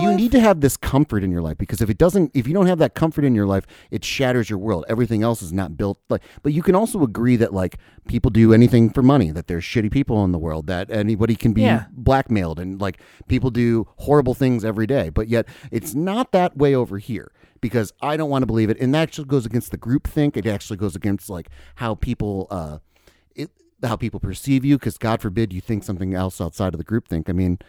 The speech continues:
Speaker 1: like, that's the whole problem with when you say something,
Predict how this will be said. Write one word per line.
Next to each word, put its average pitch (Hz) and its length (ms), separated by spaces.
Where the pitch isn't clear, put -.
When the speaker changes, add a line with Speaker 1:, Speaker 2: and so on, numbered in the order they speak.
Speaker 1:
like, 107 240
that's 147 320
the 151 100
whole 139 140
problem 120 480
with 104 380
when 120 300
you 107 180
say 156 220
something, 131 500